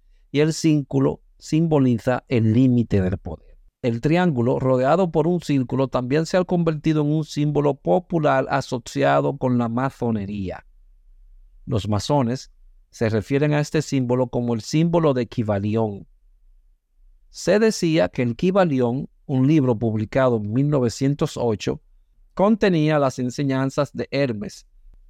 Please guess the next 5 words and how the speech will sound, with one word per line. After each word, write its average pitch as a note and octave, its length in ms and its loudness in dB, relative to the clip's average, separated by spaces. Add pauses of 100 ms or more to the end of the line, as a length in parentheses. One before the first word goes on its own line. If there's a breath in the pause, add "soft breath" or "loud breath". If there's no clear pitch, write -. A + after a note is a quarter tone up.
autor B2+ 560 0
del C3+ 160 0
Herm-, B2+ 300 -2
Hermetic C3 760 -2
Corpus, A#2 720 -2